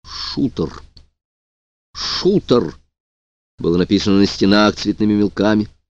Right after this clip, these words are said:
взятыми, наверное, из ящика с её художественными принадлежностями. "Шутер" было дважды выведено на оконном стекле чем-то, что было похоже на засохшие взбитые сливки из баллончика. И действительно,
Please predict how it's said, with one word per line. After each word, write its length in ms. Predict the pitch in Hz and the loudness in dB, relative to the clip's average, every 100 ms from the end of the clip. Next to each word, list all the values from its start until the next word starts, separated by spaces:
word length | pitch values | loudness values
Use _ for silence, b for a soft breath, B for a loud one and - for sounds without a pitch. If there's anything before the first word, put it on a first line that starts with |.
| _ _ _ | _ _ _
взятыми, 480 | - 76 92 95 92 | -12 -4 -2 -2 -4
наверное, 320 | 85 85 85 | -2 -2 -2
из 100 | 82 | -2
ящика 520 | 80 92 98 - - | -2 -2 -4 -8 -8
с 100 | 92 | -6
её 100 | 92 | -6
художественными 640 | 82 87 87 87 - 85 | -4 -2 -2 -4 -6 -6
принадлежностями. 800 | 78 80 76 82 107 127 - 117 - B B B | -4 -6 -4 -4 -4 -8 -12 -14 -16 B B B
"Шутер" 960 | - - - - 196 196 - 175 139 - _ _ _ _ _ _ _ - | -6 -4 -4 0 0 0 -2 -2 -2 -10 _ _ _ _ _ _ _ -4
было 180 | 87 | 0
дважды 600 | 87 92 104 113 110 98 101 | 2 4 4 4 4 6 6
выведено 500 | 104 110 104 110 104 b b b | 6 4 4 2 0 b b b
на 140 | - | -4
оконном 380 | 92 95 110 117 | 0 2 2 2
стекле 540 | 117 - 127 131 120 92 | 0 -6 -4 2 2 2
чем-то, 440 | - 101 110 113 | 0 0 0 -2
что 140 | - | -4
было 140 | 101 98 | 0 0
похоже 360 | 92 104 98 | 0 -2 0
на 60 | 104 | 2
засохшие 560 | 101 - 98 - 113 110 | 0 0 -2 0 0 0
взбитые 420 | 95 120 - 127 | 0 -4 -2 -4
сливки 460 | - 139 139 - | -4 -4 -4 -2
из 180 | 101 95 | -2 -2
баллончика. 720 | 90 113 135 110 90 - 101 B B B | 0 2 2 2 -2 -6 -6 B B B
И 160 | - 85 | -2 -2
действительно, 680 | 82 - - 104 95 90 | -2 -4 -2 0 0 -6